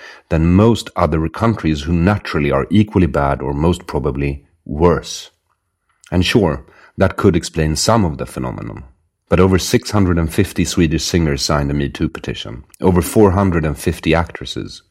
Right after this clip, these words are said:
When the actresses gathered for a large manifestation at the City Run Theatre in Stockholm, members of the royal family was there.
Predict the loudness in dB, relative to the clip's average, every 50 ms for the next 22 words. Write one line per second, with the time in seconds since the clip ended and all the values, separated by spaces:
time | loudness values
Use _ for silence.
0 | _ _ -20 -20 -20 -18 -20 -20 -20 -20 _ _ 0 2 4 6 6 6 6 4
1 | 2 -4 -4 -2 -2 -2 -2 -2 0 2 2 2 2 0 -2 -4 -4 -4 -2 0
2 | 2 2 4 4 4 4 2 2 -2 -4 -4 -4 -4 -6 -8 -4 0 2 2 2
3 | 0 -4 -6 -6 -6 -6 -8 -8 -6 -2 -2 -2 0 0 0 0 2 2 0 -2
4 | -4 -4 0 2 2 2 2 0 -4 -4 -4 -4 -4 -2 0 0 0 0 -2 -8
5 | -8 -6 -8 -10 -12 _ -20 -20 -20 -20 -20 _ -2 2 4 6 6 6 6 4
6 | 4 2 0 -2 -2 0 4 6 6 6 6 4 2 -2 -4 -2 0 2 2 2
7 | 2 0 0 -2 -4 -6 -8 -10 -10 -8 -8 -6 -6 -6 -8 -12